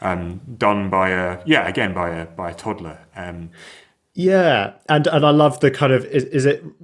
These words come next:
Speaker 2: recycled paper, would you say? A kind of slightly, it's a slightly brown paper, I don't
Speaker 1: It's
Speaker 2: know,
Speaker 1: like a
Speaker 2: maybe,
Speaker 1: pretty,
Speaker 2: but
Speaker 1: uh, pretty nice, uh, recycled, uh, stock of, of paper,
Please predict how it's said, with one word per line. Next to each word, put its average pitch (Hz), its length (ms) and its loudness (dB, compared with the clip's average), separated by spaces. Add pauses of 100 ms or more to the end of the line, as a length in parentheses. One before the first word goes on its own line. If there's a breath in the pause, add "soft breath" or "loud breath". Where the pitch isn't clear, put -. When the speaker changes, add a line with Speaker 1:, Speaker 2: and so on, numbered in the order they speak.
Speaker 2:
recycled 127 680 2
paper, 120 380 0
would 113 220 -2
you 117 80 -2
say? 110 360 2
A - 280 -4
kind 107 240 -2
of 98 100 -4
slightly, 107 500 0 (140)
it's 120 220 -4
a 123 40 -4
slightly 131 360 2
brown 107 420 2
paper, 98 420 -4
I 98 80 0
don't 101 160 -2
Speaker 1:
It's 101 80 -6
Speaker 2:
know, 104 80 -2
Speaker 1:
like 95 80 -2
a 101 40 -4
Speaker 2:
maybe, 98 120 -4
Speaker 1:
pretty, 98 180 -4
Speaker 2:
but 113 120 0
Speaker 1:
uh, 85 260 -6
pretty 92 300 -8
nice, 92 500 0
uh, 90 240 -6
recycled, 92 760 -6
uh, 85 260 -12
stock - 540 -6
of, 87 280 -18
of 92 120 -20
paper, 87 420 -14